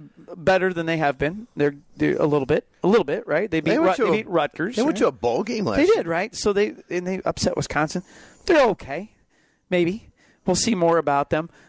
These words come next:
Speaker 1: But how did you do that? He's like, "Well, I don't call the defensive plays." What a great head! This is a guy that was rated by, he was rated by the Sporting News as the fourth best coach in the Big Ten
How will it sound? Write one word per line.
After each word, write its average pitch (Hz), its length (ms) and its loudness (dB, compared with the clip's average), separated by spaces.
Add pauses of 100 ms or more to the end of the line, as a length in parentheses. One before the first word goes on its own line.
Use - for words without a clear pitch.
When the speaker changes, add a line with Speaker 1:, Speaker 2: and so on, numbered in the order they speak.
(140)
Speaker 1:
But 208 240 2
how 196 160 -2
did 185 140 -4
you 190 80 -2
do 196 80 2
that? 220 100 2
He's 208 160 -4
like, 208 160 0
"Well, 214 120 2
I 202 120 2
don't 202 160 0
call 175 200 2
the 165 80 -6
defensive 165 380 -8
plays." - 420 -6 (920)
What 403 200 4
a 302 60 0
great 170 380 -2
head! 156 200 -2
This 233 340 -2
is 339 140 2
a 349 60 2
guy 196 380 2
that 185 120 0
was 180 160 0
rated 220 500 -2 (220)
by, 170 220 2 (140)
he - 260 -10
was 175 140 -2
rated 226 400 2
by 226 140 2
the 220 100 -2
Sporting 254 380 0
News 208 240 2
as 196 300 -2
the 190 120 -2 (140)
fourth 233 380 0
best 196 240 -2
coach 196 240 0
in 180 80 -6
the 165 60 -2
Big 170 200 -2
Ten 202 300 -4